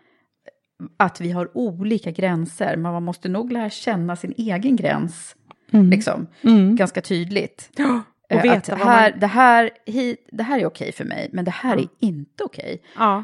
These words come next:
Speaker 1: Och då måste man ju vara tydlig med det. Men, men det är, det är ju ett, det, ni som lyssnar på det här som är såna här, eh, relationsorienterade personer, ni kommer, ni kommer liksom att känna igen er, tror jag, i det här. Att det
Speaker 2: Ja.
Speaker 1: ibland är liksom,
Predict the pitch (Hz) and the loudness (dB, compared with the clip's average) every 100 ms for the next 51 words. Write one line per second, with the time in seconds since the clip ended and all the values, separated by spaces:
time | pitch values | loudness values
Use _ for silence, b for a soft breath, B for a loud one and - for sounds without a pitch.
0 | - 202 190 208 202 - 214 202 180 170 | -8 -6 -2 0 -2 -4 -6 -6 -6 -4
1 | 160 156 156 - 262 208 202 277 285 - | -4 -6 -8 -6 -6 -6 -6 -4 -4 -6
2 | - - 180 180 - 190 196 - 226 247 | -8 -6 -6 -6 -4 -4 -2 0 0 2
3 | 240 220 190 196 - 233 226 214 180 180 | 0 -2 -8 -8 -4 -4 -2 -4 -4 -4
4 | 175 170 - 180 185 190 - 180 202 190 | -6 -8 -12 -8 -8 -8 -10 -6 -4 -4
5 | 190 190 202 - 214 214 170 165 170 190 | -4 -4 -4 -4 -2 0 0 0 -2 -2
6 | 185 175 160 - - 165 160 151 165 b | -2 -2 -4 -8 -8 -6 -4 -4 -8 b
7 | b b b b - - - 50 180 165 | b b b b -10 -8 -8 -8 -6 -6
8 | 165 170 160 - - - - 170 170 196 | -6 -6 -6 -8 -18 -12 -4 -2 -2 -2
9 | 175 165 180 220 190 170 180 202 190 175 | -2 -2 -4 -4 -4 -4 -4 -4 -4 -6
10 | 190 196 190 180 175 175 170 165 165 180 | -8 -6 -6 -8 -8 -8 -4 -4 -4 -6
11 | 180 196 254 330 185 - 147 135 - 156 | -6 -4 -2 0 0 -2 -2 -2 -2 -4
12 | - 160 170 - 160 160 165 160 160 165 | -4 -4 -2 0 0 0 -4 -8 -8 -6